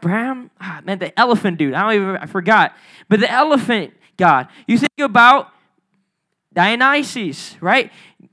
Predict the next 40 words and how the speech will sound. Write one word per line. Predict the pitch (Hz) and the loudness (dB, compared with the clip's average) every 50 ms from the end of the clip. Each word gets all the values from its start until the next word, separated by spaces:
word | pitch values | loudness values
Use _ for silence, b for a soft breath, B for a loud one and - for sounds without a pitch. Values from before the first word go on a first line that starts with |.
| _ _ | _ _
You | 175 180 240 269 | -6 -2 0 0
had | 247 208 226 | 0 0 -2
th-, | 262 269 226 - - 185 | -4 -4 -6 -6 -8 -8
these | 240 233 208 | -6 -6 -4
gods | 160 214 233 254 262 262 190 | 0 2 4 4 4 4 0
of | 247 214 185 | -4 -8 -4
metal, | 208 247 254 247 226 185 | -2 0 0 2 0 0
these | 165 175 202 190 165 | -2 -2 -6 -6 -6
gods | 139 202 214 240 254 254 254 226 190 | -2 2 4 4 6 6 4 2 0
of | 226 180 170 | -6 -6 -4
wine, | 196 233 233 226 214 196 | -2 0 0 0 0 -2
these | 196 185 165 | -6 -6 -2
gods | 202 214 233 247 254 214 208 | 0 2 4 4 2 2 -2
of | 233 190 | -6 -8
music, | 185 208 233 254 262 233 170 185 180 165 165 b b b b b b b b | -8 -8 -6 -4 -4 -4 -4 -4 -4 -4 -6 b b b b b b b b
and | 208 226 240 | 0 0 0
it's | 233 - | 0 0
like | 269 254 - | -2 -2 -2
they | 262 262 247 | -4 -6 -6
need | 214 208 214 226 262 269 277 269 208 | -6 -6 -6 -4 -4 -4 -4 -4 -4
these | 202 254 233 196 - | -4 -6 -6 -6 -4
things. | 277 277 262 214 | -4 -4 -4 -6
People | - - - 285 311 311 - 269 254 233 240 254 - - _ 175 | -4 -2 0 0 0 0 -2 -2 0 0 0 -2 -4 -8 _ -6
decided | 170 214 208 - 254 247 254 262 262 254 247 196 | -4 -4 -2 0 2 4 4 4 2 -2 -6 -8
to, | - 254 247 226 196 B B B B | -6 -6 -4 -4 -6 B B B B
instead | - 190 190 - 269 262 | -4 -4 0 2 2 2
of | 254 220 | 4 2
worshiping | 262 262 262 - 277 240 | 2 0 0 0 -4 -6
the | 233 240 | -4 -4
immortal | 220 214 220 247 262 277 294 285 269 233 | -4 -2 -2 0 4 4 4 4 4 2
God | 180 185 175 175 185 196 | 2 2 4 4 4 4
who | 208 220 202 | 2 2 0
created | - - 214 214 240 285 330 330 311 269 | -2 -2 0 2 2 2 2 0 2 4
all | 240 214 202 202 | 6 6 6 6
things, | 202 - 190 180 185 202 247 226 - B B B B B B | 4 0 -4 -6 -6 -8 -10 -14 -16 B B B B B B
to | - 254 247 | -2 0 0
worship | 214 277 294 285 285 - - 269 240 185 165 | 4 4 4 4 4 2 -2 -4 -6 -4 0
gods, | 208 233 269 294 277 247 233 226 240 262 220 202 - - - - _ _ _ _ | 2 4 6 8 8 8 6 6 4 2 0 -6 -14 -16 -20 -20 _ _ _ _
quote | - - 233 240 | 2 4 4 6
unquote, | 233 214 208 - - 269 285 277 233 220 - | 6 4 4 2 2 2 4 6 4 4 2